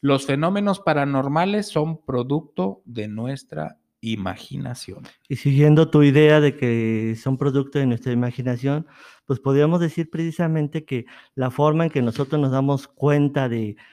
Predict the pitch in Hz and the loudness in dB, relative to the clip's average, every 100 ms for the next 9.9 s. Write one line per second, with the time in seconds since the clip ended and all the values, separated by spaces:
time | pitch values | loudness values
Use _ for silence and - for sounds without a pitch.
0 | _ _ _ - - 139 139 139 135 139 | _ _ _ -12 -2 0 2 0 -4 -8
1 | - 143 131 135 135 123 117 123 131 127 | -4 -2 0 2 2 0 -2 -2 0 0
2 | 120 110 120 127 120 117 127 131 123 127 | -2 -2 -4 -4 -6 -6 -6 -6 -4 -4
3 | 123 123 127 123 123 135 127 120 117 135 | -4 -6 -6 -6 -6 -2 -2 -2 -2 -6
4 | 135 - - - 117 107 107 110 120 120 | -8 -12 -20 -6 -2 0 0 2 0 0
5 | 127 127 113 98 104 101 107 110 113 123 | -2 -2 -4 -2 -4 -4 -2 -2 -2 -4
6 | 117 110 110 107 101 92 - 95 90 - | -6 -6 -6 -8 -12 -14 -10 -10 -10 -14
7 | _ _ _ _ _ _ _ _ - 123 | _ _ _ _ _ _ _ _ -4 -2
8 | 120 131 165 196 226 226 135 117 123 135 | 0 2 4 4 4 2 0 0 0 0
9 | 131 117 113 113 113 180 190 220 277 | 0 -2 -2 -6 -4 -2 0 -2 -6